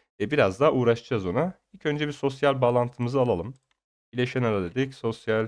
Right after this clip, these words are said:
simgeler. Buraya attım. Daha sonra geldim buna.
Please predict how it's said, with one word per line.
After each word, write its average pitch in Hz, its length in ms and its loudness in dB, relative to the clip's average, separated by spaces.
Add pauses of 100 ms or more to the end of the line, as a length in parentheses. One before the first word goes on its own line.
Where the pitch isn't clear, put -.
(140)
simgeler. 95 800 -2 (1040)
Buraya 123 220 4
attım. - 260 -8 (800)
Daha 180 140 0
sonra 120 220 0
geldim 110 420 2
buna. 113 380 -2